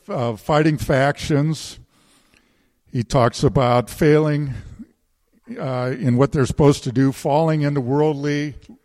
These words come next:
uh, practices and lifestyles, and failing to put their faith into practice. And I'll tell you what, when I looked at some of that stuff and I look at some of these others, I say, "You know, holy cow, they were dealing with the same stuff we're dealing with today."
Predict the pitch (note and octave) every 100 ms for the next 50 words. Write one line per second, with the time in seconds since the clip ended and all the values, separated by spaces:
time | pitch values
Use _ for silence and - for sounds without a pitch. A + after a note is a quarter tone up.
0 | _ C3 A#2+ A#2 A#2 D3 - _ - C#3
1 | C#3 D3+ - D3 C3+ C#3 - _ _ -
2 | B2+ C3 C3+ - C3 A#2 A#2 B2+ B2 -
3 | _ _ _ _ _ _ - B2 - D#3+
4 | D#3 E3 E3+ D3 - D3 - C3 - D3+
5 | D3 - C#3 D3 - B2+ A2+ - C3+ C3+
6 | - - _ _ _ _ _ _ _ _
7 | _ _ F#3+ C3+ C3+ B2+ E3 D3 D#3 C#3
8 | C3+ B2 C#3 E3 D#3+ C3 - C#3+ C#3 C#3
9 | - - C#3 - B2 B2+ C#3+ C#3 D#3 B2+
10 | A#2+ A2+ C3+ C3+ A#2+ A2+ - A#2+ B2 B2+
11 | C3+ C3+ C#3 C#3 - B2+ C3 A#2+ C3 C#3+
12 | A#2 C#3 C#3+ B2+ A#2 - C3+ D3+ - C#3+
13 | C3+ - C3 A#2+ C3 B2+ C3 - B2+ A#2
14 | G2+